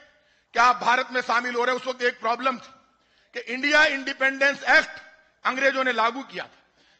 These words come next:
यदि आपको पाकिस्तान में शामिल होना है, हिंदुस्तान में शामिल होना है, उसके लिए वोटिंग होती थी।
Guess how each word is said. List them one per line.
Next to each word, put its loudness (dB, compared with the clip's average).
यदि 2
आपको 6
पाकिस्तान 2
में 2
शामिल 2
होना 2
है, 4
हिंदुस्तान 2
में 0
शामिल 0
होना 2
है, 4
उसके 0
लिए 2
वोटिंग 2
होती 0
थी। -2